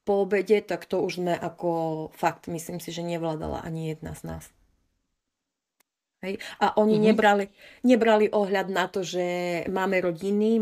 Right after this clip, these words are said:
Speaker 1: máme domácnosť, máme manželov. Niektoré mali ešte prácu, hej, tým, že ja som bola na materskej, tak, e, oni na to vôbec nebrali ohľad. Hej. Proste ste tam, ste sa prihlásili, chcete to, tak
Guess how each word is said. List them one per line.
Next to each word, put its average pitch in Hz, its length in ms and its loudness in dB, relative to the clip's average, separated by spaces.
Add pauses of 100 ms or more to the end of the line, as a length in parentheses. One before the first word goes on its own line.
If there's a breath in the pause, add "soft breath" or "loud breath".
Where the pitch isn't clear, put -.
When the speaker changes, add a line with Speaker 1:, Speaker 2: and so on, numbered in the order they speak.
Speaker 1:
máme 185 160 -4 (120)
domácnosť, 202 800 -4
máme 180 320 -4
manželov. 202 880 2 (360 loud breath)
Niektoré 202 360 2
mali 185 340 -2
ešte 175 220 -8
prácu, 156 420 -6 (180)
hej, 185 140 -2 (140)
tým, 180 240 -8
že 175 140 -4
ja 170 100 -8
som 170 220 -12
bola 175 180 -4
na 175 160 -8
materskej, 185 520 -2 (520 loud breath)
tak, 180 200 -6 (120)
e, - 80 -6 (240)
oni 202 160 0
na 196 160 -2
to 185 60 -8 (100)
vôbec 180 320 -6
nebrali 160 400 -8 (120)
ohľad. 160 320 -10 (280)
Hej. 190 100 -10 (140)
Proste 185 400 -8
ste - 240 -10
tam, 233 240 -4
ste 254 240 -8
sa - 160 -8
prihlásili, 196 720 -8
chcete 185 400 -6
to, 180 100 -8 (120)
tak 156 100 -16